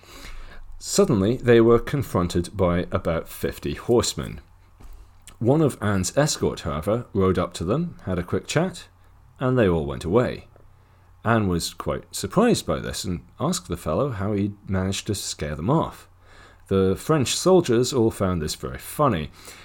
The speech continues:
and explained that their assailants were all soldiers as well. From the same company, in fact.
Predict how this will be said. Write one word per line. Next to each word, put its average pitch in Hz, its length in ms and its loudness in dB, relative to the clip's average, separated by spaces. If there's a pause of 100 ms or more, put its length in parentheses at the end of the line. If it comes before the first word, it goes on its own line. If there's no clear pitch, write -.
(180)
and 110 140 0
explained 196 640 4
that 147 120 4
their 127 380 8
assailants 151 760 4
were 123 260 6
all 104 520 2
soldiers 90 600 0 (200)
as 82 220 -2
well. 87 300 6 (600)
From 120 280 4
the 104 80 2
same 104 300 4
company, 104 480 0
in 85 120 -6
fact. - 400 -4